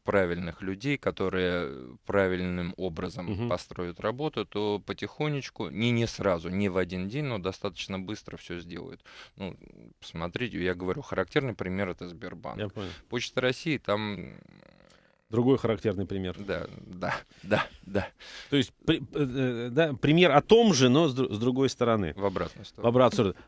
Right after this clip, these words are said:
Speaker 2: Возвращаемся к Центральному банку. Э, Дим, на твой взгляд, вот новый глава и команда, которая вокруг неё, это, э,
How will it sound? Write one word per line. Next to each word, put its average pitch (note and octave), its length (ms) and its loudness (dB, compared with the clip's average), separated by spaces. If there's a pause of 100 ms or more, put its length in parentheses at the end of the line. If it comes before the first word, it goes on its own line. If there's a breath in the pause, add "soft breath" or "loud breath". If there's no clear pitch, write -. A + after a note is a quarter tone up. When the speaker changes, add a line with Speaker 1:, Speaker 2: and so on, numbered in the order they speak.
(100)
Speaker 2:
Возвращаемся D#3+ 500 6
к - 60 -6
Центральному D3+ 460 8
банку. F#2 540 4
Э, F2 340 -6
Дим, A2+ 200 4
на C#3 120 6
твой E3 200 6
взгляд, G2+ 360 4
вот G2+ 180 0 (180)
новый A#2+ 400 4
глава A#2+ 520 8
и A2 120 2
команда, B2+ 460 6
которая A2+ 240 4
вокруг G2+ 340 -2
неё, F#2+ 220 0
это, A#2 200 -2
э, - 40 -4